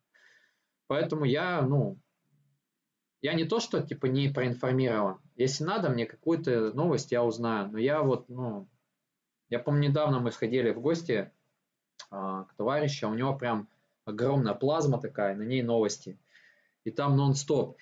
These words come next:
И я сижу, я такой понимаю, у меня че-то плечи вот так опустились. Мне аж прям как-то плохо. Думаю, да че такое? Вроде весе-, ну, веселимся, вроде все че-то общаются. А я понимаю, что там фоном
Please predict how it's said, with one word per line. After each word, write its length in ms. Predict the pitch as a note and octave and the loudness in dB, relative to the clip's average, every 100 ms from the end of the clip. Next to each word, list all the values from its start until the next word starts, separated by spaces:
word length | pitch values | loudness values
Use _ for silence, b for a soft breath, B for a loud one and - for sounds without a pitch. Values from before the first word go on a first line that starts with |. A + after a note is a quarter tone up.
| b | b
И 80 | B2+ | 0
я 140 | F#3+ | 0
сижу, 320 | - E3 F#3 | 0 0 2
я 80 | G#3+ | 2
такой 280 | D3 C#3 C3+ | 2 0 0
понимаю, 420 | C3+ C3+ F3 G3+ | 2 2 4 4
у 40 | D3+ | 4
меня 140 | C3+ | 2
че-то 220 | C3+ - | 0 -6
плечи 380 | - F3 F3 D#3+ | -4 2 2 2
вот 80 | C3+ | 0
так 180 | C3+ A#2+ | -2 -2
опустились. 680 | A2+ A#2 - C#3 B2+ C3 - | -8 -12 -4 0 2 0 0
Мне 160 | B2+ | -2
аж 160 | D3 C#3 | 0 0
прям 260 | E3 F3+ E3 | 0 2 2
как-то 300 | F3 - C#3+ | -2 -2 -2
плохо. 340 | E3 E3+ C3+ | 0 0 2
Думаю, 220 | C3 B2+ | 0 0
да 120 | B2 C#3+ | 0 0
че 140 | A3 | 0
такое? 300 | A3+ - D3+ A2 | -2 -2 0 2
Вроде 260 | C#3 D#3 | 2 2
весе-, 380 | D3 G3 - F3 | 2 2 0 2
ну, 180 | G3+ C3+ | 2 2
веселимся, 600 | B2+ - E3+ A#3+ B3 E3 | 0 0 2 2 2 2
вроде 220 | C3 B2 | 2 2
все 240 | A#2 - C#3+ | 0 0 0
че-то 260 | D3 C#3 | -2 -2
общаются. 720 | A#2+ - F3+ F#3 - - F#2 b b b b _ - | -4 -2 -2 -2 -2 -4 -6 b b b b _ -4
А 60 | |
я 120 | E3 | -2
понимаю, 380 | F3+ E3+ F#3+ A#3 | 0 2 2 2
что 140 | E3 E3 | 0 0
там 180 | D3 | 0
фоном 480 | C#3 F#3 E3 G#2+ - | 2 2 2 0 -4